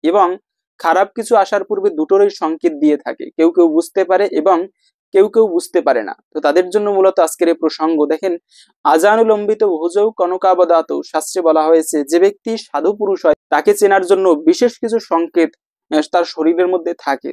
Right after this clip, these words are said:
তার মধ্যে প্রথম সংকেত হচ্ছে চোখের আকৃতি পরিবর্তন হওয়া। খুবই গুরুত্বপূর্ণ বিষয় কিন্তু ভগবানের কৃপা লাভের জন্য বা লাভের পূর্বে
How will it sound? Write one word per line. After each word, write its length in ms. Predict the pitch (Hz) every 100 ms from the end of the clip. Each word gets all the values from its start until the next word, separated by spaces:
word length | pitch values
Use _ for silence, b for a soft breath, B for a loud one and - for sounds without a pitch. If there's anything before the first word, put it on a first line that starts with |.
| -
তার 160 | 143 151
মধ্যে 280 | 170 156 175
প্রথম 360 | - 185 247 226
সংকেত 420 | - 170 - 202 -
হচ্ছে 320 | 208 - 185 165 - b b _ -
চোখের 320 | 226 247 233 -
আকৃতি 520 | 147 - - 208 220
পরিবর্তন 580 | 208 170 165 160 - 147
হওয়া। 240 | 139 123 - _ _ _ _
খুবই 140 | 160 185
গুরুত্বপূর্ণ 580 | 175 180 196 190 180 185
বিষয় 340 | 156 156 175
কিন্তু 240 | 180 180 156
ভগবানের 460 | 143 147 170 202 202
কৃপা 240 | 208 202
লাভের 300 | 170 147 -
জন্য 240 | - 381 349 302 - _ _ _ _ _ -
বা 120 | 151
লাভের 320 | 160 156 185 185
পূর্বে 320 | 202 185